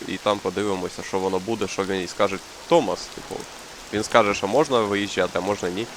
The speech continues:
Польт ві восемь Roadster. У, ві вісім. Це, типу, вісім циліндриків у двигуні.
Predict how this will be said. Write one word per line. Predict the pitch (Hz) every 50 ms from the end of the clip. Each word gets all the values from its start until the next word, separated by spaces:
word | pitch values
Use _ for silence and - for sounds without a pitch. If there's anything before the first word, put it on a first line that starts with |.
| - - - - - -
Польт | - 135 185 190 - -
ві | 113 117 131 113
восемь | 107 127 160 156 - - 98 95
Roadster. | - - - - - - 92 90 - - -
У, | 95
ві | 95 110 135 185 196 147 113 104 98 90 85 92 101 110 - 113 - - - - - - - - 92
вісім. | 107 - - - - 104 92 87 85 82 82 82 82 - - - - - - - - - - - -
Це, | - - - -
типу, | 95 - - - 90 87 82 - - - - - 62 - - - - - - - - -
вісім | 101 104 104 - 104 98
циліндриків | - - 92 95 117 135 143 127 117 - 98 - -
у | -
двигуні. | 131 - 95 95 90 92 95 -